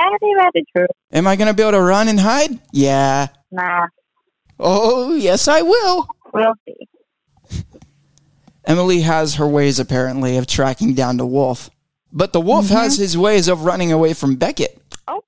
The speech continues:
Speaker 2: There it is.
Speaker 1: <laughs>
Speaker 2: I was wondering how long we were gonna go without a, oh.
Speaker 1: Oh.
Speaker 2: <laughs>
Speaker 1: Oh, my gosh. Too long, I guess.
Speaker 2: I'm gonna send, so I'm, I'm sending Andrew, um,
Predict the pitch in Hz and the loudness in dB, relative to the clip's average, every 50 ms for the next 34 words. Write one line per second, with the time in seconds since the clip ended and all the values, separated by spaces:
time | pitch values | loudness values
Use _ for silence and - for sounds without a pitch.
0 | _ _ - 180 226 196 156 151 156 156 160 160 - - 277 _ _ _ _ _ | _ _ -4 -2 -2 -2 -2 0 0 0 0 -2 -4 -8 -10 _ _ _ _ _
1 | _ _ _ _ _ 226 - _ 262 240 - _ _ _ _ _ _ - - 294 | _ _ _ _ _ -10 -6 _ -4 -4 -4 _ _ _ _ _ _ -2 0 2
2 | 427 453 330 339 392 453 294 254 220 196 180 180 180 185 180 180 175 170 175 165 | 2 2 2 2 0 0 0 0 0 0 0 2 0 0 0 2 2 0 2 2
3 | 175 170 160 151 170 160 165 165 151 156 151 143 131 _ - - 466 - _ _ | 0 0 2 2 2 2 2 2 2 2 0 0 -2 _ -2 -2 -2 -2 _ _
4 | _ _ _ _ _ _ _ 320 440 - _ _ _ _ _ _ _ _ _ _ | _ _ _ _ _ _ _ -6 -6 -6 _ _ _ _ _ _ _ _ _ _
5 | _ _ - - - _ _ - - - - - 523 480 - 554 523 - - _ | _ _ -8 -8 -8 _ _ -10 -8 -8 -2 -2 -2 -2 -2 -6 -10 -12 -16 _
6 | _ _ _ _ _ _ _ _ _ _ _ _ _ _ _ - - _ _ - | _ _ _ _ _ _ _ _ _ _ _ _ _ _ _ -20 -20 _ _ -4
7 | 233 233 233 226 220 208 208 202 196 196 190 190 202 208 _ _ - _ - - | -2 0 2 0 0 0 -2 -2 0 0 2 2 0 -2 _ _ -20 _ -16 -14
8 | - - - - - 359 415 466 440 285 269 294 285 254 220 190 185 - 208 196 | -14 -14 -14 -2 0 0 2 2 2 2 2 2 2 0 -2 -4 -2 -2 -2 -2
9 | 175 175 _ - _ _ - _ - - 175 202 214 226 240 247 226 220 - 233 | -2 -4 _ -20 _ _ -20 _ -4 -4 -4 -2 0 0 2 2 2 2 0 0
10 | 220 214 208 - _ - - - 196 202 190 - 185 180 180 - _ 165 170 175 | -2 -2 -2 -6 _ -6 -2 0 2 2 2 2 0 -2 -4 -4 _ -2 -2 0
11 | 160 - - 196 208 214 208 202 - - 180 185 190 190 180 185 175 170 165 165 | -2 -2 -2 -2 0 0 -2 -2 0 0 0 0 0 2 2 2 2 2 2 2
12 | 160 151 151 156 151 147 143 135 139 135 127 - | 2 0 0 0 0 0 -2 -2 -4 -8 -8 -8